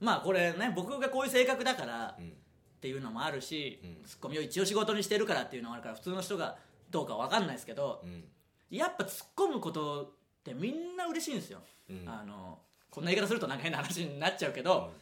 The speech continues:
Speaker 1: 小峠さんなんか、
Speaker 2: うん。
Speaker 1: あの、すげえいじってきますよ、その、やっぱり。あの、別にそんなにね、
Speaker 2: うん。
Speaker 1: 親しいわけじゃないけど、この間も会った瞬間、「おい、なんで、お前靴に落書きされてんぞ」みたいな、ちょっとね、絵が描いてる靴だったら、
Speaker 2: うん。
Speaker 1: 言ってきて、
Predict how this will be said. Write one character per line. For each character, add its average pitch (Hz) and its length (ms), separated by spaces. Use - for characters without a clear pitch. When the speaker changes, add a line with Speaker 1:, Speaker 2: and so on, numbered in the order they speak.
Speaker 1:
小 208 120
峠 247 280
さ 135 160
ん 123 140
な 120 100
ん 110 60
か、 104 400
Speaker 2:
う - 20
ん。 85 160
Speaker 1:
あ 117 100
の、 113 100
す 165 160
げ 349 80
え 269 200
い 156 160
じ 151 80
っ - 40
て 151 80
き 127 100
ま 123 100
す 120 60
よ、 110 40
そ 107 100
の、 110 60
や 113 80
っ 113 100
ぱ 131 100
り。 117 240
あ 110 160
の、 98 420
別 131 140
に - 60
そ 160 100
ん 262 120
な 294 100
に 285 120
ね、 339 380
Speaker 2:
う - 40
ん。 175 240
Speaker 1:
親 185 200
し 180 180
い 143 40
わ 143 120
け 131 80
じ 123 60
ゃ - 20
な 120 80
い - 20
け 123 80
ど、 113 300
こ 113 80
の 135 60
間 156 60
も 160 60
会 170 80
っ - 20
た 156 60
瞬 120 160
間、 110 140
「お 107 180
い、 101 40
な 113 100
ん 113 80
で、 101 80
お 131 40
前 113 140
靴 - 220
に 131 100
落 127 240
書 143 80
き 143 160
さ 139 80
れ 135 80
て 143 80
ん 127 80
ぞ」 113 100
み 104 60
た 101 60
い 202 40
な、 - 40
ち - 40
ょ 147 40
っ - 20
と 117 140
ね、 214 200
絵 208 40
が 190 100
描 156 120
い - 40
て - 60
る - 60
靴 - 140
だ 196 100
っ 190 60
た 131 80
ら、 170 120
Speaker 2:
う 127 40
ん。 - 20
Speaker 1:
言 117 80
っ - 0
て 135 60
き - 0
て、 - 0